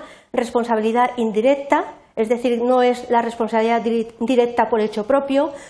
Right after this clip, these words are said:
o llamada también responsabilidad por hecho de otra persona. La persona que origina el daño y quien ha de responder frente al perjudicado no coinciden, es decir, una persona origina ese daño, pero va a responder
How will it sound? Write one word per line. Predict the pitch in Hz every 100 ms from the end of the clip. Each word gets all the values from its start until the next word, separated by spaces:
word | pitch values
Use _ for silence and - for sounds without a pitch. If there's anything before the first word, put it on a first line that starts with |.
| - -
o | 311 359 226
llamada | 240 240 247
también | 247 240 240
responsabilidad | 247 247 262 240 233 226 226
por | 220
hecho | 208 - 214 -
de | 226
otra | 214 208
persona. | 185 - 175 - - _ _ _ _ _ _ -
La | 254
persona | 262 262 302 339
que | 349
origina | 311 - 285 254
el | 240
daño | 302 285 269 320 -
y | 240
quien | 240 233
ha | 240
de | 262
responder | 254 - 233 233 277 277
frente | 247 220
al | 208
perjudicado | 214 214 240 247 247 254 262 269 - - -
no | 285
coinciden, | 285 254 254 240 180 175 -
es | 240
decir, | 240 247 233 185 -
una | 247 240
persona | 233 262 262
origina | 220 208 - 233 208 196
ese | 220 262
daño, | 277 277 311 311
pero | 262 233
va |
a | 233
responder | 247 - 240 233 233